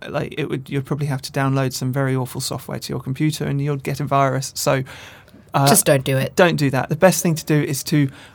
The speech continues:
Speaker 1: uh, contact the production company. Uh, the B B C has the B B C Contributor Access Programme, uh, and you can contact them and request a copy of your, of your show. Um, you can, you can go through the B B C Contributor Access Programme,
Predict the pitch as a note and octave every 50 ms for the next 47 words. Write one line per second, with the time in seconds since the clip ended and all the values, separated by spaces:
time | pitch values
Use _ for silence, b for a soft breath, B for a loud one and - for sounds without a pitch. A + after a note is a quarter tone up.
0 | B B - C#3+ C#3+ C#3 - - - F#3+ F3+ D#3 - E3 C#3+ - - - - -
1 | - - - - - _ - D3+ C3 - D3 C#3+ C3 - - - C#3+ C3 - C3+
2 | C3 C3 - C3+ D3 D#3 D#3+ - - - E3+ D3+ D3 D3 C#3+ - - - D3 D#3
3 | E3+ D#3+ D#3 D3 - D#3+ D3 C#3 D3+ C#3+ C#3 - - C3+ D3 C#3+ C#3 - - -
4 | C3+ C3 - C#3+ C3 - D#3 C#3+ C#3 C3 - - - - D3 - - - - B2
5 | C3 - - - C#3+ C3+ B2+ B2 - - G#2+ B2+ D#3 D#3+ b b b b b b
6 | b b b - - C#3+ C#3+ C#3 C3+ C3+ C3 - - C#3+ C3+ C3+ C#3 C3 - D3
7 | - - D3+ C#3 - D3 - - - - C#3 C3 C3 C3 - D3 C3+ C3+ C3 C3
8 | - - - - D#3 C#3 C#3 - D3+ C3+ C3+ - - C3+ - C#3 C3 - C#3+ B2+
9 | B2+ B2+ b b b b b b b b _ - C#3 B2 - C3+ C3 B2+ B2+ B2
10 | B2 - - - - - - C3+ C3 - C#3 C#3 C3+ - - - C#3+ C#3+ D#3+ G3+
11 | A#3 A3 - - - - D3+ C#3+ C#3+ C#3+ D3 - - - b b b b b b
12 | b b - - F3+ F3 E3 - F#3+ F3+ G3 G3 F#3 - - A#3 A3+ G#3 F3+ F3
13 | D#3 D3 D3 - C#3 - G#2+ C#3+ C3+ A#2+ C3 - - C#3 B2+ B2+ - D3 C3+ C#3+
14 | C3+ D3 D3+ - C#3 C#3+ D3+ - - - C#3 - - - D3 C#3+ C#3 D3 D3 C#3+
15 | D3 D3+